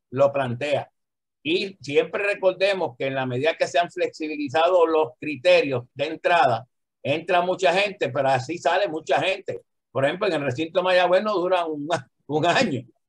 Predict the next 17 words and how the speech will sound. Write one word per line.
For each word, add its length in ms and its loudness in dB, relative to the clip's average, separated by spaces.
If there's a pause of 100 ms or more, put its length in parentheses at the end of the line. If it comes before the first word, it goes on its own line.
(120)
<laughs> 280 -4
a 100 -2
veces 220 2
hasta 260 -2
menos, 400 -2 (420)
porque 540 0 (280)
el 200 -2
rigor 480 4
es, 300 -4 (320)
sigue 500 -2
siendo, 720 0 (220)
eh, 460 -2 (160)
especialmente 600 -2
ingeniería, 840 0 (220)
la 180 -2
física, 680 -4 (180)
bioquímica, 960 -2